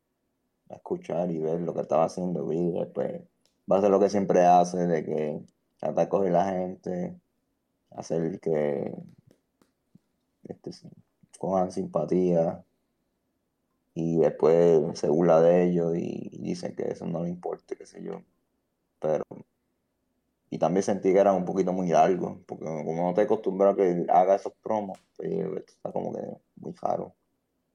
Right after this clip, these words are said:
Después llega C M Punk y le pregunta si es verdad, qué sé yo, y M J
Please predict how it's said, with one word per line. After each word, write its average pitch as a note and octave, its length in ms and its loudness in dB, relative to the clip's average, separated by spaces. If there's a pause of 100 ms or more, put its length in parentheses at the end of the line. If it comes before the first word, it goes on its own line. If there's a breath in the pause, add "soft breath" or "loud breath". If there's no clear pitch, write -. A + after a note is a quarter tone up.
(120)
Después - 280 -8
llega F2 220 2
C F2+ 160 -10
M F2 200 -10
Punk F#2+ 440 0
y E2+ 200 -6
le F2 120 -4
pregunta F2 280 -4
si F#2 100 -6
es F2+ 60 -4
verdad, F2+ 400 0
qué F2 120 -8
sé F#2+ 160 -10
yo, F#2 120 -4
y F2+ 380 -6
M F3 260 -8
J - 220 -2